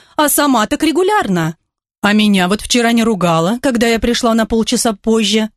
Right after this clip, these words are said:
вставила Светик. «Спасибо ей большое за поддержку. Так что зря вы наговариваете на человека». «Меня на прошлой неделе грозилось премии лишить»,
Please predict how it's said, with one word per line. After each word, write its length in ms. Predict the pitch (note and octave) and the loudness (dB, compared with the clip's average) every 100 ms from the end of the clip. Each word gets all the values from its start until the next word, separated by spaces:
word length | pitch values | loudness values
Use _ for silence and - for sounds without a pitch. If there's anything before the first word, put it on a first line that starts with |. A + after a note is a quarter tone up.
| _ | _
вставила 420 | - F#3+ G3 G3+ | -4 0 0 0
Светик. 500 | - G#3 G3+ G#3+ - - _ _ | 0 0 0 -4 -8 -20 _ _
«Спасибо 600 | - - G#3 G#3+ C4+ D4+ | -8 -2 -2 0 0 0
ей 100 | D#4+ | 0
большое 460 | G#3 G3 - G#3+ B3+ | 0 -2 -2 0 0
за 100 | C#4 | 0
поддержку. 800 | G#3 F#3+ E3+ E3 D#3 - F3 D#3+ _ _ _ _ | 0 0 0 0 -2 -2 -2 -4 _ _ _ _
Так 200 | G#3 G#3 | -2 -2
что 220 | - A3+ | -2 0
зря 240 | G#3+ B3 F4 | 0 0 0
вы 60 | |
наговариваете 680 | F#4+ D#4+ E4 F#3+ F3 E3+ E3+ | 2 2 2 0 0 -2 0
на 120 | F3+ E3+ | 0 0
человека». 640 | F#3 F3+ E3+ E3 E3 D#3+ _ _ _ _ _ _ _ _ _ _ _ | 0 2 0 0 -2 -4 _ _ _ _ _ _ _ _ _ _ _
«Меня 240 | C#4+ D#4 D#4 | 2 2 2
на 100 | D4 | 0
прошлой 340 | D4+ C#4 C#4+ | -2 0 2
неделе 360 | C#4 B3+ G#4 F#4+ | 2 2 0 0
грозилось 480 | C4 B3+ D#4 F4 | 0 2 0 -2
премии 400 | - C#4 B3 A#3 | -2 0 2 2
лишить», 500 | A3+ A3+ - A3 - | 2 0 0 -2 -4